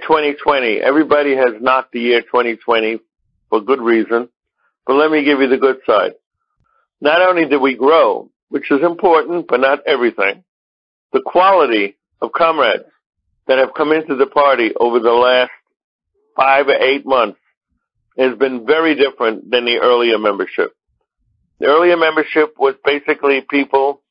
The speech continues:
who were looking for something in their life. They found it here.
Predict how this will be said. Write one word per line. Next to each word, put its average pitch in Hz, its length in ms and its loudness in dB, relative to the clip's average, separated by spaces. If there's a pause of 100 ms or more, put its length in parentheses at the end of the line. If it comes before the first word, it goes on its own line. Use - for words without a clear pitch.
(180)
who 131 80 0
were 127 120 4
looking 151 340 0
for 147 200 -4
something 143 360 0
in 135 120 0
their 120 160 2
life. 143 320 2 (480)
They 135 140 0
found 151 380 2
it 143 100 2
here. 151 420 2